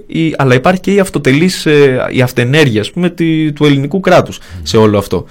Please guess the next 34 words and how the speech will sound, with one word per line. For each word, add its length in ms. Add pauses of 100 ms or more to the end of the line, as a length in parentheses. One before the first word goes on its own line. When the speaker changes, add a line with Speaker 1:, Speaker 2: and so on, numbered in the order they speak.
(600)
Speaker 1:
Ε, 300
βέβαια, 420 (120)
αναλόγως 600
τους 220
καιρούς 520
και 460
τη-, 340
τα 120
ζητήματα 420
τα 100
οποία 280
υπάρχουν, 680 (160)
αυ-, 340
η, 140 (100)
η 100
εξάρτηση, 520
ας 100
πούμε, 120
και 120
η 40
αυτοτελής, 640
ε, 300 (600)
ε, 500 (300)
προσπάθεια 500
του 80
ελληνικού 320
κράτους 320
αυξομειώνεται, 640
δηλαδή 300
αλλάζουν 500
οι, 380 (340)
οι, 400
οι 280
ρυθμοί. 540